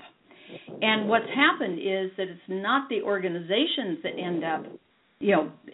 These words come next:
that people perceive that the organizations end up help, needing help,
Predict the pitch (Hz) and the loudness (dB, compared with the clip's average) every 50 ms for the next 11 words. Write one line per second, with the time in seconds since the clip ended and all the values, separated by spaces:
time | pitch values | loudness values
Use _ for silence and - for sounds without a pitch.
0 | - 185 196 202 - - - - _ _ _ _ - 285 285 277 294 262 262 - | -12 0 0 2 0 0 -6 -18 _ _ _ _ 2 2 2 2 2 -4 -4 -4
1 | 214 202 - - 269 254 254 202 202 202 - 214 - - 220 226 214 202 185 180 | -6 -6 -4 -4 -2 -2 0 0 -2 -4 -4 -4 -2 2 2 2 2 2 0 0
2 | 175 208 226 285 277 - 220 180 156 - - 180 165 165 156 - - 175 156 147 | 0 0 0 0 0 0 -2 -4 -4 -4 -4 -2 -2 -2 -4 -4 -4 -2 0 0
3 | 151 - - - - - - - - - _ - - - - - 214 226 226 196 | -2 -4 -8 -20 -20 -20 -20 -20 -20 -20 _ -18 -18 -14 -2 2 4 6 6 6
4 | 185 180 175 185 180 151 - - | 6 4 2 2 2 2 2 0